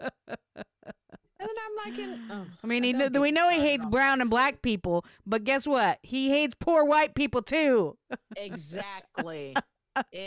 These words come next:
Speaker 1: Exactly.
Speaker 2: dumbasses.
Speaker 1: Yeah.
Speaker 2: God, he doesn't like you. He doesn't give a shit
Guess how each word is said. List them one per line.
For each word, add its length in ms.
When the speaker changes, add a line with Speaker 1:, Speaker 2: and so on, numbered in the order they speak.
Speaker 1:
Exactly. 280
Speaker 2:
dumbasses. 920
Speaker 1:
Yeah. 360
Speaker 2:
God, 300
he 80
doesn't 320
like 360
you. 120
He 80
doesn't 200
give 100
a 120
shit 280